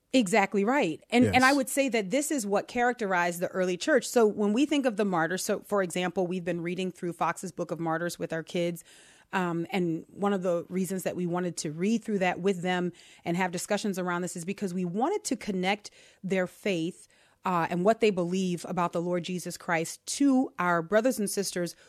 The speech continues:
Speaker 1: who lived way, way long ago and had the same exact beliefs, right?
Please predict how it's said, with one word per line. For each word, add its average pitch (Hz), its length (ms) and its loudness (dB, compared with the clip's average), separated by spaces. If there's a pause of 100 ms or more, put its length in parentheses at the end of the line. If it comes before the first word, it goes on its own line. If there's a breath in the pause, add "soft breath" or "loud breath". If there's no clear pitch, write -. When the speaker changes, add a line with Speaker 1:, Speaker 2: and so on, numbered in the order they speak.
(160 soft breath)
Speaker 1:
who 254 180 0
lived 226 400 2 (240)
way, 294 400 6
way 196 200 2
long 175 220 0
ago 165 520 0 (180)
and 190 380 0 (120)
had 202 220 -2
the 185 80 -2
same 285 340 4
exact 220 380 4
beliefs, 185 500 0
right? 185 320 2